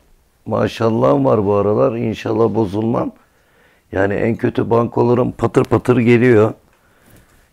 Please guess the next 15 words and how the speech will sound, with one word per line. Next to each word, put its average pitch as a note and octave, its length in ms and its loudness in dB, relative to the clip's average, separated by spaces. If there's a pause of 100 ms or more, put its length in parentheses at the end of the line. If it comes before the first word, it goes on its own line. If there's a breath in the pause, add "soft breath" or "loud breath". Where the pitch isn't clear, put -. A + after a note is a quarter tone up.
(120)
Gerçi G2 380 -2
yabancı G#2+ 440 0
yarışlarda A2+ 680 -2
biraz A2 360 2
daha A#2 300 0 (360)
hakimim F#2+ 600 -2
konuya F#2 380 -2
Türk - 300 -8
yarışlarına F#2 640 -2
nazaran F2 440 -4
ama C#3 280 0 (1160 soft breath)
yani F#2+ 280 -8
Türkiye'de G#2+ 640 -4
de G#2+ 160 -4
biraz - 440 -6